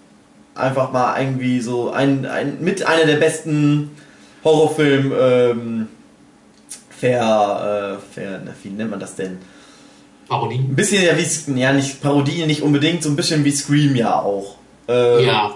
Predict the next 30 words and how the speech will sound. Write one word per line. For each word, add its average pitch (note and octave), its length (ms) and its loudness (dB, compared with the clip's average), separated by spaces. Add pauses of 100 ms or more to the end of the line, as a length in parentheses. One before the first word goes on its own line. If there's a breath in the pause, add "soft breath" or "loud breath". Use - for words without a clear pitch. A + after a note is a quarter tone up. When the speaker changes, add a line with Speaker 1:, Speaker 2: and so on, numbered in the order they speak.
Speaker 1:
halt B2+ 200 0
einen B2+ 220 -2
Horrorfilm C3+ 360 2
auseinander C3+ 760 4
nimmt, C#3+ 320 0
runterbricht C#3 720 -2
auf A#2 180 -4 (240)
das, C3 220 -2
was C3 160 0
sie B2+ 100 -4
sind C#3+ 300 0
und, B2 340 -4
äh, A2 220 -8
das A#2+ 200 -4
einem A#2 280 -4
dann A2+ 260 -4 (160)
vorhält. A2 580 0 (560 loud breath)
Äh, C3+ 340 4 (320)
ja, C#3 420 0
w-, C3+ 220 -2
noch D3 280 -2
wesen-, D3 320 2
mit C3+ 200 -2
noch B2+ 180 -2
wesentlich B2+ 320 -2
mehr A#2+ 220 0
Humor A#2 460 2
als, G#2 460 -4
äh, F#2+ 300 -10
Scream. A2 460 -6